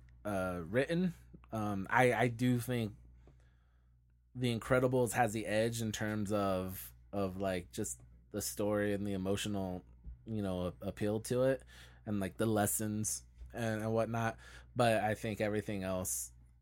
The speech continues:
uh, Civil War is just as good as The Incredibles, just a notch up. Like, the action and it being live action, I think gave me a, gave me the nod that it was able to do what it did and look amazing. <laughs> You know what I mean? Like,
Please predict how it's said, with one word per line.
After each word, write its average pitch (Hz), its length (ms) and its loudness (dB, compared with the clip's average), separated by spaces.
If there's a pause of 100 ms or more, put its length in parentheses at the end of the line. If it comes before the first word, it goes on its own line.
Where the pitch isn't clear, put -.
(120)
uh, 92 320 0
Civil 117 380 0
War 107 400 4
is 92 280 -4
just 98 320 -2
as 95 120 -6
good 101 160 2
as 92 100 -2
The 92 120 -2
Incredibles, 95 500 -2
just 98 200 -4
a 98 60 -2
notch 92 500 -2
up. 98 300 0
Like, 95 200 -8 (280)
the 110 160 0
action 95 300 0
and 120 160 0
it 117 120 -4 (100)
being 110 280 0
live 95 180 0
action, 104 500 -2 (160)
I 104 80 -6
think 104 300 -8
gave 95 200 -2
me 98 260 -2
a, 90 260 -4 (800)
gave 110 160 0
me 107 100 -2
the 101 120 -2
nod 95 320 -2
that 101 100 -2
it 101 80 0
was 98 160 0
able 98 160 0
to 92 80 -4
do 87 280 -6
what 104 140 -2
it 113 140 -6
did 127 320 0 (560)
and 98 140 0
look 110 180 2
amazing. 107 560 0 (180)
<laughs> 117 400 0
You 139 140 4
know 139 60 6
what 123 80 2
I 123 40 2
mean? 127 280 0
Like, 107 280 -2